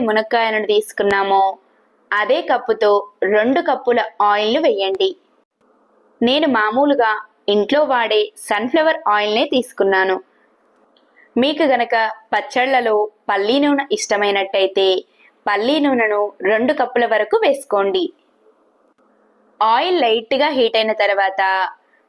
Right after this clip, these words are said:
ముందుగానే కట్ చేసి పెట్టిన మునక్కాయ ముక్కలను వేసి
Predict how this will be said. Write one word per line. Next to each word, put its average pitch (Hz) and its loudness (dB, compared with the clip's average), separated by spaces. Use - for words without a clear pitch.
ముందుగానే 285 2
కట్ 233 -2
చేసి 254 0
పెట్టిన 233 -2
మునక్కాయ 208 0
ముక్కలను 202 -2
వేసి 196 2